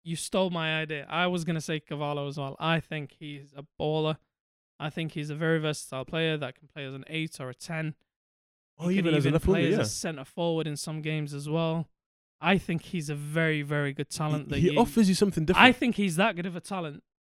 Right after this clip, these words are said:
Speaker 1: that the older he gets, the more Liverpool should change their system to fit him in. I think he's gonna be incredible for you guys this season.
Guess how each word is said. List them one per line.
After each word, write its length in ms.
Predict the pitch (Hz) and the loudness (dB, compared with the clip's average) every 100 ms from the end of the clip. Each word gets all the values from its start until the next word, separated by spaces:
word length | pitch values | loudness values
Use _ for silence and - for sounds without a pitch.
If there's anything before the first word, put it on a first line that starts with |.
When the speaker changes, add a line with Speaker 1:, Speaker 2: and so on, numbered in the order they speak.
| _ _ | _ _
Speaker 1:
that 260 | 160 151 - _ _ _ _ _ _ | -2 -2 -2 _ _ _ _ _ _
the 80 | 165 | -4
older 260 | 175 196 | -2 0
he 160 | 180 170 | 0 -2
gets, 240 | 156 147 | -2 -4
the 140 | - 147 | -6 -4
more 160 | 151 | 0
Liverpool 320 | 151 151 - 147 | 0 -2 -6 -12
should 180 | - | -10
change 260 | - 151 147 | -10 -12 -12
their 140 | 151 | -12
system 340 | 131 147 - 139 | -14 -14 -16 -18
to 120 | - | -20
fit 120 | - 135 | -18 -16
him 100 | 135 | -14
in. 100 | 131 _ _ _ - | -16 _ _ _ -10
I 120 | 143 | -8
think 180 | 156 139 | -6 -4
he's 180 | 147 | -4
gonna 140 | 156 147 | -4 -4
be 160 | 143 | -4
incredible 460 | 135 - 147 139 139 | -6 -12 -16 -14 -16
for 120 | - | -16
you 140 | 139 131 | -18 -14
guys 200 | 131 - | -16 -16
this 100 | _ | _
season. 280 | 185 165 | -12 -10